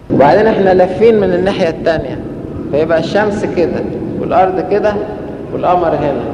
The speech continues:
احنا في الناحية التانية من الأرض مش شايفين الشمس، لكن ال-، القمر شايفها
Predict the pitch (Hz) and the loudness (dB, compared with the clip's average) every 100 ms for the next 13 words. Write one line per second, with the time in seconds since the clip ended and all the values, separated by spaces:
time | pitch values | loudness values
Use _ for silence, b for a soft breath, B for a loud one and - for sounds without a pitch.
0 | 117 - - - - 185 185 175 170 165 | -8 -8 -10 -10 -2 0 0 0 0 0
1 | 185 185 - 180 185 170 156 151 - 190 | 2 2 0 0 0 -2 -2 -2 0 0
2 | 190 - - - 143 147 147 175 160 143 | 0 -6 -8 -8 -4 -2 -2 -2 -2 -2
3 | - 143 135 - - - - - - - | 0 0 0 -4 -8 -10 -10 -12 -12 -10
4 | - - - - - - 160 156 151 147 | -10 -10 -10 0 4 4 4 2 0 0
5 | - 139 - 196 202 170 - 160 202 - | -2 -4 0 0 2 0 0 2 2 0
6 | 214 | -2